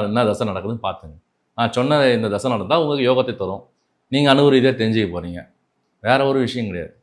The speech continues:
இதுதான் உண்மை. சரிங்களா? கண்டிப்பாக முருகர் வழிபாடும் பண்ணுங்க, சிவ வழிபாடு பண்ணுங்க. இதெல்லாம் கடகலத்துக்காக பண்ணிக்கிட்டே இருக்கணும். சிவ வழிபாடு பண்ணா அவங்களுக்கு சூரிய பகவான் குடும்பம் நிம்மதியா கிடக்கும். சரிங்களா?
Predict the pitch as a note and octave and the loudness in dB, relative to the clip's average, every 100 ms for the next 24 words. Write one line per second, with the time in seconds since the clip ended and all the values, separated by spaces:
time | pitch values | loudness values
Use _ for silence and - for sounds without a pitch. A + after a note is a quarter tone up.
0 | _ F#2+ F#2+ A#2+ G2+ F#2+ G2 - _ _ | _ -10 -2 -2 -2 -6 -8 -10 _ _
1 | _ _ _ G2 G2 G#2 F#2 - _ _ | _ _ _ -8 -2 -2 -2 -10 _ _
2 | G2+ B2 C3+ C3+ C#3 C#3+ A2+ B2+ C3+ B2 | -4 -2 -2 0 2 2 2 2 2 2
3 | A#2 A#2 A2+ A2 G2+ G#2 G2 F#2+ G2 - | 2 2 2 -2 -4 -6 -6 -6 -8 -10
4 | _ _ _ - A2 C3 C3 A#2+ A#2+ A2+ | _ _ _ -6 0 2 4 4 4 4
5 | G2 G2 G2 F#2+ F#2+ G2 G2+ G#2+ A#2 A2+ | 0 -4 -6 -6 -8 -10 -10 -4 0 2
6 | A#2+ B2 G#2 G#2 A#2 G2 G#2 G2+ A2+ G2+ | 4 4 4 0 0 0 -4 -2 -2 -2
7 | - _ _ _ _ - - _ _ _ | -8 _ _ _ _ -20 -20 _ _ _
8 | _ - A#2 B2 A#2+ A#2+ A2+ C#3+ C#3 B2 | _ -2 2 4 4 2 2 4 4 4
9 | A#2+ A2+ A2 C3 C3 A#2+ G#2 G#2+ - _ | 2 2 0 2 2 4 2 -2 -6 _
10 | _ - C#3 C#3+ A#2+ A2+ A2 G#2+ G2+ F#2 | _ -6 -2 0 2 2 2 2 0 -4
11 | - _ _ _ _ _ G#2 G#2+ A2+ | -12 _ _ _ _ _ -6 -2 0